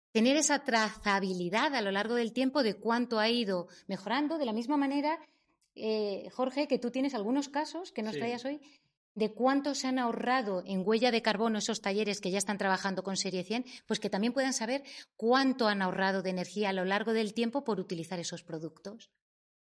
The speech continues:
Speaker 2: Fíjate, por, por apoyar un poco el comentario de Rocío, ¿no? Nosotros podemos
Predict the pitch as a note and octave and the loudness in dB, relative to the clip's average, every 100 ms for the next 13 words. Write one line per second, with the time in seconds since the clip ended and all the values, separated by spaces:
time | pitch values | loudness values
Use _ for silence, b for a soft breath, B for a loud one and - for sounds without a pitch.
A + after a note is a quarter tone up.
0 | _ - D3 C3+ A#2+ G2 _ _ _ - | _ -12 -10 -8 -10 -14 _ _ _ -20
1 | A#2 A2+ A2+ A2 A#2+ A#2 A2 G#2+ G#2+ A#2 | -14 -12 -12 -12 -12 -8 -8 -8 -12 -20
2 | - - A#2+ A#2+ A#2+ A#2+ B2 B2 A#2 A#2 | -10 -4 0 0 0 0 -2 -4 -4 -2
3 | A#2+ A#2+ G#2+ G#2+ G2+ A2+ C3 - _ A2+ | -4 -4 -10 -14 -16 -14 -16 -18 _ -14
4 | A#2 A#2 B2+ C3+ B2+ B2+ A2 | -10 -8 -4 0 0 0 -6